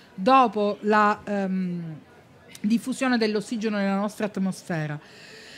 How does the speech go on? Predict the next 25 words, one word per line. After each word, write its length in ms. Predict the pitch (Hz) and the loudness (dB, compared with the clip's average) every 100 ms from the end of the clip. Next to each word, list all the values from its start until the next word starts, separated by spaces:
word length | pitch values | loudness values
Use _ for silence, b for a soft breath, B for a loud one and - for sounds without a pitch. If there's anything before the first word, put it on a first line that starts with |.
| B | B
Eh, 240 | - 226 220 | 0 2 4
dunque, 540 | 311 427 247 269 240 - | 4 2 4 4 4 2
eh, 580 | 240 226 226 220 208 - | 2 2 2 0 -2 0
avere 320 | 247 370 427 | 2 4 2
un 60 | |
approccio 340 | 262 277 294 294 | 0 -2 -4 -2
sistemico 640 | 330 - 349 392 381 277 | -4 -2 0 0 -2 -6
significa 480 | 262 294 330 285 247 | -4 -6 -6 -4 -2
tenere 380 | 247 269 285 302 | 0 0 0 0
conto 440 | 269 226 220 254 | 0 0 -2 -4
di 120 | 240 | -4
tutte 260 | 247 370 269 | -6 -4 -2
queste 500 | 247 320 - 240 220 | -2 -4 -2 -2 -2
interrelazioni, 1200 | 240 277 254 233 226 214 196 - 269 233 180 170 - B B - | -4 -4 -2 -2 -2 -2 -6 -6 -2 -2 -4 -8 -12 B B -6
eh, 220 | 220 214 | -2 0
di 120 | 233 | 2
non, 400 | 277 320 311 311 294 302 - | 2 2 0 0 2 2 0
ehm, 640 | 220 220 214 208 208 202 | -2 0 0 -2 -2 -4
eh, 340 | 202 196 190 185 175 175 | -2 -2 -4 -4 -8 -10
di 140 | 185 247 | -2 2
non 100 | 302 | 2
ragionare 640 | 262 240 277 302 294 220 | 2 0 2 6 6 4
in 140 | 226 | 0
termini 420 | 254 262 240 214 | 2 2 2 -2
meccanicistici, 1080 | 220 208 226 214 - 220 196 - 208 285 339 | -4 -4 -2 -2 -2 -4 -4 -8 -8 -6 -10